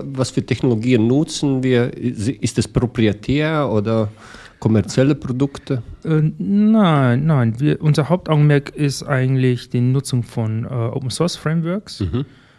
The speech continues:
Speaker 2: Ähm, wir nutzen für, äh, die Datenspeicherung unter der Haube hauptsächlich Ceph und Ceph F S. Für die Datenspeicherung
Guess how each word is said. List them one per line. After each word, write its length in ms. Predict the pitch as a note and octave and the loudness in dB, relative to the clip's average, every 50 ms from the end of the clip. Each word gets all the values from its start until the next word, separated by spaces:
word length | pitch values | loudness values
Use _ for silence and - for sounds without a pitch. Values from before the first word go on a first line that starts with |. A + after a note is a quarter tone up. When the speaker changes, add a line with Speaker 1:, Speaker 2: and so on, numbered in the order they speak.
| _ _ _ _ _ _ - | _ _ _ _ _ _ -8
Speaker 2:
Ähm, 680 | C#3+ A#2+ A#2+ A#2+ A#2 A#2 A#2+ A#2+ A#2+ A#2+ A#2+ A#2 A#2 - - - _ _ _ _ _ _ _ _ _ _ _ _ - - - _ _ - - | -6 -4 -2 -2 0 0 0 0 0 -2 -2 -4 -6 -8 -12 -18 _ _ _ _ _ _ _ _ _ _ _ _ -20 -20 -20 _ _ -8 -2
wir 300 | C3 B2 B2 B2 B2 B2 | 2 4 4 6 4 4
nutzen 720 | B2 B2+ C3 - - - - C3 B2+ B2+ B2+ B2 A2+ A2 | 4 2 0 0 -4 -4 0 2 2 4 2 2 0 -2
für, 1200 | - - - - - - A#2+ A#2 A#2 A#2 A#2 A#2 A#2 A#2 A2+ A2+ A2+ A2+ A2+ A2 A2 A2+ B2+ C3 - - - - - | -6 -14 -20 -12 -6 -2 0 2 2 4 4 4 4 2 2 2 0 0 -2 -2 -4 -4 -6 -8 -12 -14 -16 -16 -16
äh, 120 | - B2+ B2 - _ _ _ _ _ _ _ _ _ _ _ _ _ - | -14 -16 -16 -18 _ _ _ _ _ _ _ _ _ _ _ _ _ -4
die 240 | C3 B2 A#2 A2 G#2+ | -2 0 0 0 0
Datenspeicherung 880 | - B2+ C3 - D#3 - - - C#3 B2+ A#2 C#3 C3+ C#3 C3+ C#3 C#3 | 0 -2 -2 0 -2 -4 -2 -2 -2 -2 -2 -2 -2 0 0 0 -2
unter 240 | - D#3 C#3+ C3 - | -2 -2 -4 -6 -4
der 160 | C3 B2 G#2+ | -4 -6 -4
Haube 480 | G#2 B2+ C3 C3 B2 C3 C3+ C3 C3+ - | -2 0 0 0 2 2 2 0 0 -2
hauptsächlich 760 | - - C3 A#2 - - - B2+ - - - B2 A2+ - - _ | -4 -8 -8 -10 -8 -8 -8 -8 -8 -8 -10 -10 -10 -10 -12 _
Ceph 420 | - - C#3 B2+ - - - - - _ _ _ _ | -10 -8 -8 -8 -8 -12 -20 -20 -20 _ _ _ _
und 160 | C#3 B2 G#2 | -6 -6 -6
Ceph 220 | - - A2+ - - | -4 -6 -6 -6 -6
F 140 | A2 - - | -10 -8 -6
S. 340 | D#3 E3 D#3+ - - - - - - - - - - - _ _ | -6 -6 -6 -6 -10 -14 -18 -20 -20 -20 -20 -20 -20 -20 _ _
Für 140 | - - B2+ | -6 -4 -4
die 120 | A#2+ A#2+ | -2 -2
Datenspeicherung 1120 | - A#2+ A#2 C3 B2 - - - A#2+ A2 - C3 A#2 A#2 A#2 A#2 A#2+ A#2 A#2+ B2 C3 B2 | -2 -2 -4 -4 -4 -6 -4 -4 -4 -4 -4 -4 -2 0 0 0 0 -2 -4 -6 -10 -16